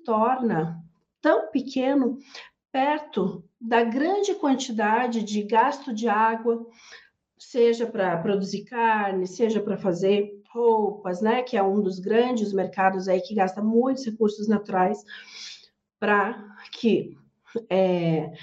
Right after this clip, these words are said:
se coloque aí como referência na indústria da moda. Então, a gente tem uma série de elementos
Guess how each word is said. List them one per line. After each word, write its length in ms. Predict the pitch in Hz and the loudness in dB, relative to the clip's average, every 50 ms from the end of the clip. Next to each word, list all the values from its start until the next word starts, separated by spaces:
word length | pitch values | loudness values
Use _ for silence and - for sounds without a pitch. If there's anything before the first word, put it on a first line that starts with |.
| - - - - _ | -18 -18 -20 -20 _
se 180 | - - 226 | -8 -6 -4
coloque 560 | 220 233 220 214 208 196 208 226 233 233 240 233 | -2 0 0 2 2 2 2 2 0 0 -2 -2
aí 160 | 214 208 208 | -2 0 0
como 180 | 214 196 196 | -2 -2 0
referência 600 | 202 214 190 185 - 202 190 190 202 208 - 214 | 0 0 0 0 -2 -2 0 0 0 0 0 0
na 180 | 190 190 180 180 | 0 0 2 2
indústria 440 | 175 180 180 185 190 - - 208 185 | 2 2 2 0 -2 -2 -4 -2 -2
da 120 | 180 170 | 0 -2
moda. 520 | 170 175 190 208 220 233 233 226 208 208 214 | -2 -2 -2 0 2 2 2 0 0 -2 -4
Então, 240 | 208 202 226 233 233 233 | -2 0 0 0 0 0
a 80 | 285 | -2
gente 240 | 254 269 277 269 - | -2 0 -2 -2 -2
tem 140 | - 302 302 | -2 0 2
uma 200 | 302 302 302 302 | 2 2 0 0
série 800 | 294 - - - - - 302 311 359 453 508 508 466 427 320 | -2 -6 -10 -14 -4 -2 0 0 2 0 0 -2 0 0 0
de 120 | 240 240 240 | 0 0 0
elementos 720 | 220 220 208 202 202 214 247 277 277 - 247 214 - - | 2 2 0 0 0 0 0 -2 -2 -4 -4 -6 -6 -8